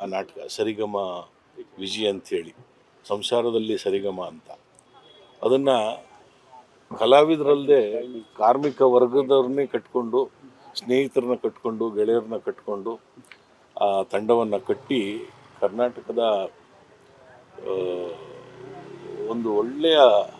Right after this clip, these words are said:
ಹಾಸ್ಯ ನಾಟಕ, ಸಂಸಾ-, ಎಲ್ಲ ಸಂಸಾರ ಒಂದಿಗರು ಕೂತ್ಕೊಂಡು ನೋಡುವಂಥ ನಾಟಕವನ್ನ ದೀರ್ಘಕಾಲ ಮಾಡ್ಕೊಂಡು ಬಂದಂಥವರು ಮಾಸ್ಟರ್ ಹಿರಣ್ಣಯ್ಯ ನಂತರ ಸರಿಗಮ ವಿಜಯ್ ಅವರು. ಅಂಥ ಆತ್ಮೀಯ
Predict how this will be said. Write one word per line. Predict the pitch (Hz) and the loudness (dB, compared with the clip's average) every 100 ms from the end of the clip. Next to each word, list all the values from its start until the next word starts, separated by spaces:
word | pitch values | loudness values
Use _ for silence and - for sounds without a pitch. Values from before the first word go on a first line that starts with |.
| - | -16
ಹಾಸ್ಯ | - 127 135 - 147 | -2 0 0 2 2
ನಾಟಕ, | 120 107 - - - - | 2 -4 -8 -20 -20 -20
ಸಂಸಾ-, | - 117 120 - 131 104 104 101 - _ - _ - | -8 -6 -4 2 2 2 -6 -6 -10 _ -20 _ -6
ಎಲ್ಲ | 92 120 139 | -2 0 0
ಸಂಸಾರ | 123 113 113 135 135 | 0 -2 2 4 4
ಒಂದಿಗರು | 127 120 117 110 107 104 113 120 117 110 | 4 0 -2 -6 -8 -6 0 2 2 -2
ಕೂತ್ಕೊಂಡು | - 135 - 135 120 | -4 -6 -2 -2 -2
ನೋಡುವಂಥ | 117 120 123 113 101 | -2 0 0 -2 -6
ನಾಟಕವನ್ನ | 110 98 107 - 113 104 101 127 - _ _ _ - _ - 92 | -6 -6 -8 -10 -8 -8 -8 -10 -10 _ _ _ -20 _ -20 -10
ದೀರ್ಘಕಾಲ | 101 131 156 156 156 - 135 123 - - | -4 4 4 6 0 4 4 4 0 -8
ಮಾಡ್ಕೊಂಡು | 95 107 120 127 113 107 | -4 -4 -2 -2 -2 -6
ಬಂದಂಥವರು | 104 104 101 107 104 131 | -6 -10 -4 -4 -2 -4
ಮಾಸ್ಟರ್ | 110 110 - 110 | -4 -4 -4 0
ಹಿರಣ್ಣಯ್ಯ | 120 147 147 139 | 0 2 0 0
ನಂತರ | 120 110 - 147 - - 123 - - - _ _ - 101 - | -2 -4 -2 -2 -2 -14 -20 -20 -20 -20 _ _ -20 -20 -10
ಸರಿಗಮ | - 113 113 110 | -2 -2 0 -2
ವಿಜಯ್ | 95 90 104 98 | -2 -6 -4 -2
ಅವರು. | 92 - _ - _ - - - | -2 -8 _ -20 _ -20 -20 -10
ಅಂಥ | - 104 | -10 2
ಆತ್ಮೀಯ | 110 110 202 143 139 | 2 2 -2 0 2